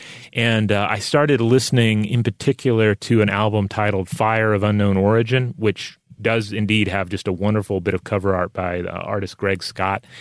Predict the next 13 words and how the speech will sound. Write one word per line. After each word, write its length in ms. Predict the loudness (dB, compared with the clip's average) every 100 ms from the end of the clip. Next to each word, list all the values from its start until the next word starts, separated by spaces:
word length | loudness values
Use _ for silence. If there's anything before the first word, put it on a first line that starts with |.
| -20 -20 -20 -4
And, 360 | -2 0 2
uh, 80 | 2
it's, 240 | 2 2 -2
it's 160 | -6
a 60 | -10
pretty 320 | -2 2 2
interesting 640 | 2 0 2 2 2 0 0
album. 340 | 0 0 0
It's 80 | 0
got 240 | -2 0
Burnin' 320 | 0 2 2
for 140 | 2 2
You 320 | 4 4